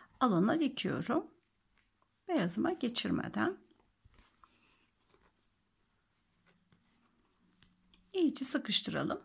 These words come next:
Birini diktim. Diğer kuyruğumuzu da hemen şu şekilde alalım. Aynı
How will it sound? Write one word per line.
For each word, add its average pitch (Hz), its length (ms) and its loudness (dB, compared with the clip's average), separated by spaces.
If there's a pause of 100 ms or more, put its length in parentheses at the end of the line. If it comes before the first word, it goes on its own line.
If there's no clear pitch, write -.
(140)
Birini 196 220 -4
diktim. 247 400 -4
Diğer 247 380 4
kuyruğumuzu 190 640 2
da 247 100 2
hemen 208 540 0 (580)
şu 330 80 -4
şekilde - 680 -4
alalım. 226 540 2 (2000)
Aynı 277 840 2